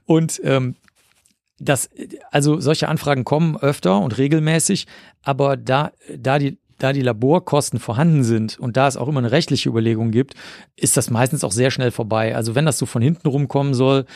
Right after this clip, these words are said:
dann, äh, scheitert das. Der zweite Grund ist, dadurch, dass ich so Aspi-mäßig bin, ähm, merke ich oft gar nicht, dass die Leute mich,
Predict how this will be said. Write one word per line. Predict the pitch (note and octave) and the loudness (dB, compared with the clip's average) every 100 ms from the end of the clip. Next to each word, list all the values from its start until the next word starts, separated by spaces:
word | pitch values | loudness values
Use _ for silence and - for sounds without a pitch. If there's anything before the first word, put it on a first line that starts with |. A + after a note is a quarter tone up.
| - - _ | -20 -20 _
dann, | - C3 B2+ | -2 0 0
äh, | C3 A#2+ A#2+ A#2 - | -2 0 0 -4 -6
scheitert | - C3+ C3 A#2 | -2 0 0 -4
das. | A2+ - | -4 -4
Der | - A2+ | -6 -4
zweite | - D#3 E3+ | 0 0 0
Grund | D3 F3 F3+ | 0 2 0
ist, | D3 | 0
dadurch, | C3+ C3+ B2+ | 0 0 -2
dass | C3+ | -2
ich | B2 | -2
so | - A#2+ | -2 -2
Aspi-mäßig | E3 - B2 A#2 A#2 A#2+ | -2 -2 -2 0 -2 -4
bin, | - B2+ C#3+ - - - _ - | -2 -2 -2 -10 -20 -20 _ -2
ähm, | C3+ B2 G#2+ | 0 0 -4
merke | A#2 B2 F#3+ F3 | 0 2 2 0
ich | - | 0
oft | B2+ - | 0 0
gar | B2+ B2 | 0 0
nicht, | A#2+ - | -2 -2
dass | B2+ - | -2 0
die | B2 | 2
Leute | B2 B2 | 2 0
mich, | B2 - | -2 -2